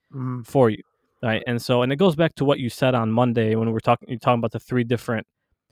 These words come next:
Speaker 2: parts of the conversation, right? The three different areas of the conversation. And so each of those has a certain response that comes from it.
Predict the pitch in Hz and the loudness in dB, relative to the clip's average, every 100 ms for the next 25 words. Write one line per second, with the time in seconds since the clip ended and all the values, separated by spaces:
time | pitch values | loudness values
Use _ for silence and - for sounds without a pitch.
0 | _ - 127 - 113 107 120 113 107 101 | _ 2 2 2 -4 -4 -2 -2 -2 -2
1 | 117 110 - 98 - _ _ _ _ - | 0 0 -4 -12 -16 _ _ _ _ -2
2 | 113 113 - 120 117 - 123 117 113 107 | 0 0 0 -2 -2 -4 -2 0 0 -2
3 | 107 - 113 107 - 120 113 117 110 - | -6 -4 -6 -6 -2 -2 0 -4 -6 -4
4 | 120 113 - _ _ _ _ _ 185 208 | 0 0 -4 _ _ _ _ _ 0 2
5 | 175 160 143 - _ 117 135 127 120 156 | 4 6 4 0 _ -2 0 0 -2 -4
6 | 143 120 - - 120 117 - - - 190 | -2 -4 -6 0 0 0 -6 -10 -2 -2
7 | - - 101 - | -2 -8 -8 -10